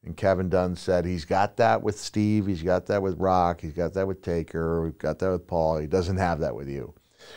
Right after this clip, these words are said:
So, uh, I texted him, I said, "Hey, do you wanna talk on the phone?" He said, "Yes." And so we g-, talked the next day. And I said, "You know, this has never been substantiated, but it's my guess that the reason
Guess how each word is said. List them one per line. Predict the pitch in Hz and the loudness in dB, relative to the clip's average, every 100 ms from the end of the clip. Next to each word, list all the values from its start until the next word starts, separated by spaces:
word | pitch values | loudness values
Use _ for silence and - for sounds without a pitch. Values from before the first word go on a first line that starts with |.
| - - _ | -20 -20 _
So, | - - 95 92 90 | -12 2 6 8 8
uh, | 87 85 85 82 78 - | 6 4 2 0 -2 0
I | 101 | 0
texted | - - 110 - - 107 | 0 2 2 0 0 2
him, | 107 95 | 2 0
I | 85 | -2
said, | - 90 | -2 -2
"Hey, | 117 127 | 0 -2
do | |
you | 120 | -2
wanna | 117 117 | -2 -2
talk | - 110 - | 0 -2 -2
on | 107 | -4
the | |
phone?" | 107 107 110 110 | -4 -4 -2 -4
He | 90 | -6
said, | - - | -8 -4
"Yes." | 87 95 95 - - | 0 0 -2 -8 -14
And | 82 | -8
so | 87 82 | -4 -4
we | 82 82 | -4 -6
g-, | 87 87 - | -8 -14 -12
talked | - 92 85 - | 2 2 2 -2
the | 85 | -4
next | 80 - | -4 -4
day. | 90 82 85 - _ _ - - - _ | 0 2 0 -4 _ _ -20 -20 -20 _
And | 104 107 | 0 0
I | |
said, | 98 - 113 | 0 -4 -2
"You | 139 | -2
know, | 143 127 120 - | 2 2 2 -2
this | 107 120 120 | -6 -4 -4
has | 107 | -4
never | 123 160 208 220 | -2 0 0 0
been | 151 113 107 98 | 0 2 2 0
substantiated, | - 90 - - 101 117 - 131 127 127 131 123 - | -4 -6 -6 -2 -2 -2 -4 -2 0 2 0 -2 -4
but | 101 95 - | 0 0 -2
it's | 101 - | -12 -8
my | 117 135 139 | -4 -4 -6
guess | 87 87 110 131 135 - | -4 2 4 4 0 -6
that | 123 113 | -4 -2
the | 101 | -2
reason | 95 110 131 120 104 | -2 0 -2 -2 -4